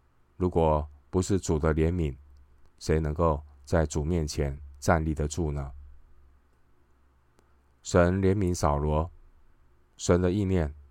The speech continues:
高过人的意念。神要呼召扫罗成为主的仆人，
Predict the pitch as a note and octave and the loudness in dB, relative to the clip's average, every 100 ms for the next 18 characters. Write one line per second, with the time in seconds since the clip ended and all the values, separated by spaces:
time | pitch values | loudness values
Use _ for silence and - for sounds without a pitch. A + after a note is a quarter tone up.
0 | _ - E2+ E2+ F2+ D#2 C#2 - - - | _ 0 0 2 2 0 -2 -12 -16 -2
1 | D2+ D2 D#2 C#2+ E2 D2 D2+ C#2 - - | 0 0 -2 -2 -4 -2 -4 -6 -14 -20
2 | - _ _ _ _ _ _ _ - - | -20 _ _ _ _ _ _ _ -10 0
3 | D#2 D#2 F2 - _ _ E2+ D2+ D#2 F#2 | 0 0 -4 -10 _ _ 0 2 0 -2
4 | F2+ E2+ - C#2+ D2 D2 D#2 - - - | 0 0 0 -2 -2 -4 -4 -10 -20 -6
5 | D#2 D#2 E2 - D2 D2+ - D2+ D2+ C#2+ | -2 0 0 -2 -2 -4 -4 -4 -2 -2